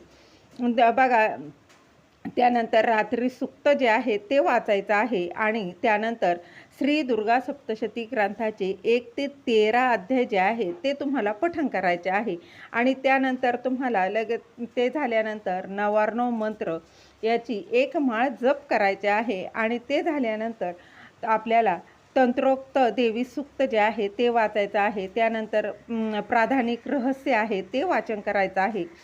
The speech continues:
त्यानंतर वैकृतिक रहस्य आहे, त्यानंतर मूर्ती रहस्य आहे आणि हे सर्व सेवा झाल्यानंतर लास्टला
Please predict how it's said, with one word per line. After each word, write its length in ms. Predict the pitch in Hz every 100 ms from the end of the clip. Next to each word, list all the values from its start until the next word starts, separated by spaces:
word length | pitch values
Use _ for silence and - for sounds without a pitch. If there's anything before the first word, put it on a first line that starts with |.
| - _
त्यानंतर 580 | 247 262 262 254 247 240 - - - 220
वैकृतिक 600 | 240 240 254 254 277 262 - 269
रहस्य 560 | 240 247 277 262 262
आहे, 360 | 214 208 196 185
त्यानंतर 640 | 185 233 220 214 214 208 208
मूर्ती 460 | 208 214 - 285
रहस्य 440 | 277 302 277 - 208
आहे 320 | 214 214 214
आणि 340 | - 214 247
हे 180 | 247 247
सर्व 360 | 254 349 294 339
सेवा 300 | 330 285 262
झाल्यानंतर 600 | 302 254 247 247 240 190 - - - -
लास्टला 560 | 220 226 240 - 196